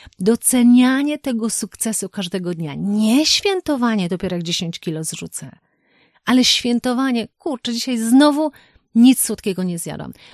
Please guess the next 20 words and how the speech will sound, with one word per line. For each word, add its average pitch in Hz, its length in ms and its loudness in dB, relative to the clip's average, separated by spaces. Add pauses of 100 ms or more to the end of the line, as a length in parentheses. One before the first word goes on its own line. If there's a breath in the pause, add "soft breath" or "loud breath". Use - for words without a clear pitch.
Obiecałam 240 600 2
sobie, 233 240 0
że 214 120 0
dzisiaj 208 260 -2
pół 233 180 -2
godziny 233 340 2
ćwiczę - 340 -6 (200)
i 262 80 0
ćwiczyłam”. - 720 -4 (420 soft breath)
I 240 120 2
świętowanie 254 1160 0
tych - 260 -10
sukcesów 233 600 -6
codziennych 180 720 -6 (460 soft breath)
to - 80 -10
jest 220 220 -4
niesamowity 247 1200 0
bodziec 175 880 -4 (400 soft breath)
dla 208 180 0
naszego 277 560 -2